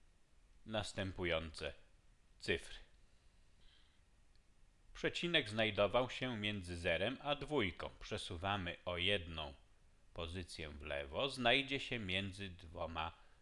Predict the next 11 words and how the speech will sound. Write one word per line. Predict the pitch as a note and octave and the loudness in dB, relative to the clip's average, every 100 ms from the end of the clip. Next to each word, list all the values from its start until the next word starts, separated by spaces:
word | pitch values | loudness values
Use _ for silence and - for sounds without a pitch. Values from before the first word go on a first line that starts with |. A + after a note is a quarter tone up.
| - - | -20 -8
zerami. | E2+ G#2+ E2+ C#2+ - - - - - - | 4 6 6 2 -4 -18 -20 -20 -20 -4
Otrzymujemy | A2+ - - A2 G2+ G2 F#2 E2 D2 - - - - - - - | -2 -2 -2 -2 0 2 2 2 -4 -6 -20 -20 -20 -20 -20 -4
zero | F2+ E2+ D#3+ | 0 2 0
przecinek | - A#2 - A#2+ G2+ E2 | -2 -6 -4 0 0 0
zero | D#2+ A2+ G#2 | 6 8 8
dwadzieścia | E2+ F2+ F#2+ G#2+ - - - | 4 2 2 0 -2 -2 4
osiem, | C3+ - D2+ D2 - - - - - - - | 4 4 -6 -10 -16 -20 -20 -20 -20 -20 -10
czyli | - F3+ D3 C#3 - - - - - | 0 4 6 4 2 -14 -20 -20 -14
dwadzieścia | G2 G2+ D#3+ F#2+ F2 - - F2+ - | -6 6 6 6 0 0 0 0 0
osiem | E2 - D#2+ D#2 - - - - - - | -4 -2 -2 -4 -10 -18 -20 -20 -16 2
tysięcznych. | C#3 - F2 D2+ - - - | 4 6 4 2 -10 -10 -18